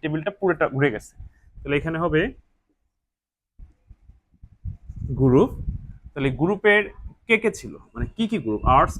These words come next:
কমার্স, সায়েন্স। তাহলে এই যে হলো আর্টস,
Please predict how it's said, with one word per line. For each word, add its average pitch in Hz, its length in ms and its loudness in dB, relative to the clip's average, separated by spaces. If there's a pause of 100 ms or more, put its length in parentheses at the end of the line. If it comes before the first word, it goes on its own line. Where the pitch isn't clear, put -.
কমার্স, 151 380 -2
সায়েন্স। 95 280 -6 (120)
তাহলে 117 180 -8 (140)
এই 135 120 -4
যে 135 100 -2
হলো 135 200 0 (3000)
আর্টস, 123 500 -2